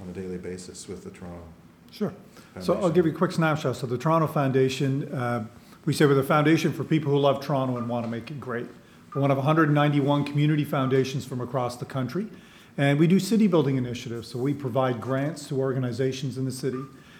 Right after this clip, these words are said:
Speaker 2: that are improving Toronto's vital signs. And we all know when we go to our doctor what our vital signs are, but we do a report on the city called Toronto's Vital Signs. And that will give us a sense of a diagnostic of what we're doing well in the city,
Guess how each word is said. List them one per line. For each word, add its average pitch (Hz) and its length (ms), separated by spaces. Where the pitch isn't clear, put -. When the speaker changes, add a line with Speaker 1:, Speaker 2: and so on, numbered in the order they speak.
Speaker 2:
that 143 120
are 131 100
improving 143 420
Toronto's 135 380
vital 135 360
signs. - 480
And 123 240
we 135 80
all 147 140
know 151 100
when 143 140
we 143 80
go 143 120
to 139 100
our 131 120
doctor 151 400
what 135 160
our 127 100
vital 131 300
signs 123 400
are, 135 220
but 147 80
we 143 160
do 139 140
a 131 60
report 214 480
on 147 140
the 131 60
city 139 280
called 139 260
Toronto's 131 400
Vital 123 280
Signs. 127 420
And 135 200
that 156 520
will 139 180
give 139 220
us 147 180
a 143 60
sense 151 360
of 131 60
a 127 60
diagnostic 135 720
of 127 60
what 131 120
we're 127 80
doing 131 220
well 160 240
in 180 60
the 175 80
city, 180 420